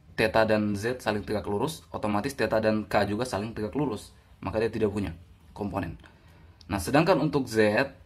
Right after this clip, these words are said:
ya, Z dia sama dengan K. Ini, ya, Z sama dengan K, kan.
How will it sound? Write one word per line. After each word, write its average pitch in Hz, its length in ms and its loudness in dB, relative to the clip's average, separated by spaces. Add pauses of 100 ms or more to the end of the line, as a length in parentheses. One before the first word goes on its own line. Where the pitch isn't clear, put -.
(460)
ya, 127 320 -8 (1300)
Z 104 480 -2
dia 104 200 -4
sama 110 280 -4
dengan 120 240 -2
K. 135 240 0 (800)
Ini, 107 80 -2
ya, 127 140 -2 (140)
Z 107 200 -6
sama 104 160 -4
dengan 104 240 -2
K, - 80 -2 (160)
kan. 156 160 -4